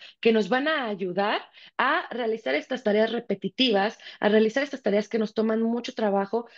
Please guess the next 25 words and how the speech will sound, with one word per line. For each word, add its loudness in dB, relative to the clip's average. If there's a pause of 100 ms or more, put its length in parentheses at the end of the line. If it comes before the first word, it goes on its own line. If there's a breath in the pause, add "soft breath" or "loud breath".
(120)
es 4
más, 2
de -6
seguimiento -2
de -4
pendientes, 0
etcétera, -4
etcétera, 0 (240 loud breath)
para 4
nosotros -6
poder 0
enfocarnos -2
en 0 (1040)
algo 4
muy 0
utópico, 0
pero 2
en -2
vidas -2
mucho -4
más -4
intelectuales -2
y -6
mucho -6
más -6